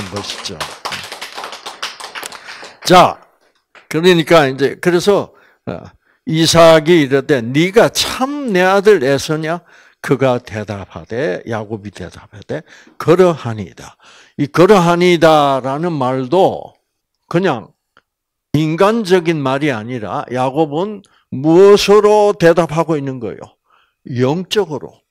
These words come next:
믿음으로. 왜? 내가 예수 그리스도의 가죽 옷을 뭐요? 입었잖아.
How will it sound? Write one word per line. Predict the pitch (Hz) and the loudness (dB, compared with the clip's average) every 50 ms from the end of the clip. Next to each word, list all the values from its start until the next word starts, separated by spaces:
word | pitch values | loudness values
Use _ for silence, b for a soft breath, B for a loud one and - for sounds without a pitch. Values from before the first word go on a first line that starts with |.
| _ - | _ -6
믿음으로. | 127 131 131 139 143 156 165 156 185 208 214 180 151 117 95 - - - - _ _ _ _ _ _ | -4 -2 -2 0 0 0 -2 -2 -2 -4 -4 -4 -8 -12 -14 -18 -20 -20 -20 _ _ _ _ _ _
왜? | - 127 131 165 202 214 196 135 92 - - _ b b b b b b b b | -6 0 2 4 4 4 2 -2 -6 -10 -18 _ b b b b b b b b
내가 | - 117 147 170 170 196 208 180 131 - b b b b | -4 -2 -2 -2 -2 -2 -4 -6 -6 -12 b b b b
예수 | 123 139 151 156 - - 170 170 | 2 4 4 4 2 -2 -8 -8
그리스도의 | 170 - 127 120 127 113 - - - - 127 107 101 98 101 123 135 139 139 - b b b b b b | -6 -6 -8 -8 -8 -12 -14 -14 -12 -10 -10 -10 -10 -10 -10 -10 -10 -12 -14 -16 b b b b b b
가죽 | - - 139 - - 196 156 | -12 -10 -8 -6 -6 -4 -4
옷을 | 139 107 - - 151 160 196 202 - - | -6 -6 -4 0 0 0 0 -2 -8 -6
뭐요? | 117 139 160 123 82 - _ _ _ _ _ b b b b b b b b - | -4 -4 -4 -4 -6 -10 _ _ _ _ _ b b b b b b b b -8
입었잖아. | 151 151 - - 202 226 220 - - - 208 214 220 214 196 190 190 196 208 208 202 202 196 196 185 175 170 165 143 131 _ - 127 120 _ 139 | -6 -4 -4 -2 -4 -4 -4 -6 -10 -10 -8 -8 -6 -6 -6 -6 -6 -6 -6 -6 -6 -6 -8 -8 -8 -10 -10 -12 -14 -16 _ -20 -20 -20 _ _